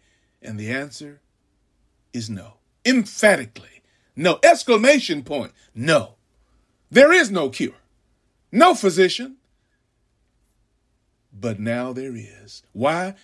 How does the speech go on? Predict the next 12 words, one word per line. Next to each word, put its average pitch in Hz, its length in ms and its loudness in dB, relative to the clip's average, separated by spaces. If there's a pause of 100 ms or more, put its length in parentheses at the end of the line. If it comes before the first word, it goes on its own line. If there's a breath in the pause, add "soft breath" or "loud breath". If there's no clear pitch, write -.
(100)
Because 104 420 -8
God 98 580 -2 (320)
is 95 200 -14
sending 85 760 -12
him. 85 260 -20 (1160)
There 196 260 6
is 311 320 2
an 196 180 0 (100)
ultimate 240 760 2 (280)
medicine, 151 920 -6 (680)
the 302 240 2
ultimate 330 580 4